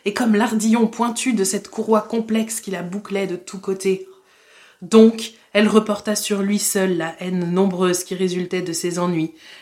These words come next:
et chaque effort pour l'amoindrir ne servait qu'à l'augmenter. Car cette peine inutile s'ajoutait aux autres motifs de désespoir et contribuait encore plus à l'écartement. Sa propre douceur à elle-même lui donnait des rébellions. La médiocrité domestique la poussait à des fantaisies luxueuses,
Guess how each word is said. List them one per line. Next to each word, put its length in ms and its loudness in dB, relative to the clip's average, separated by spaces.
et 60 -6
chaque 300 0
effort 380 0
pour 140 -4
l'amoindrir 640 2
ne 100 -2
servait 340 -4
qu'à 120 -4
l'augmenter. 640 -2
Car 180 -8
cette 300 -4
peine 320 2
inutile 600 4
s'ajoutait 540 -2
aux 220 -2
autres 240 -6
motifs 380 -2
de 100 -6
désespoir 680 -2
et 100 -12
contribuait 640 -2
encore 340 -4
plus 260 -8
à 60 -4
l'écartement. 680 -8
Sa 160 -2
propre 400 0
douceur 520 0
à 140 -2
elle-même 380 2
lui 80 -2
donnait 260 -2
des 120 -4
rébellions. 540 -2
La 100 -2
médiocrité 840 2
domestique 580 -2
la 100 -10
poussait 520 -4
à 60 -8
des 140 -6
fantaisies 480 -8
luxueuses, 760 -2